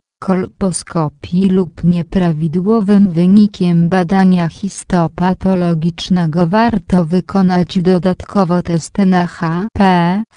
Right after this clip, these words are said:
V. W przypadku H P V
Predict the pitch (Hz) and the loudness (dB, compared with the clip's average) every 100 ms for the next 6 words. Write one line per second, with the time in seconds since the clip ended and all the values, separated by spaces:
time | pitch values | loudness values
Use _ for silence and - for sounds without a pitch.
0 | - 220 202 175 151 156 - _ _ _ | -4 2 4 4 0 -4 -12 _ _ _
1 | _ - - 226 175 160 - - 196 156 | _ -16 -4 -2 0 -4 -4 -4 -2 -2
2 | - 131 139 - 202 185 175 180 220 - | -6 -10 -10 -2 2 4 2 0 -2 -8
3 | - 202 185 165 170 202 | -2 0 2 2 0 -2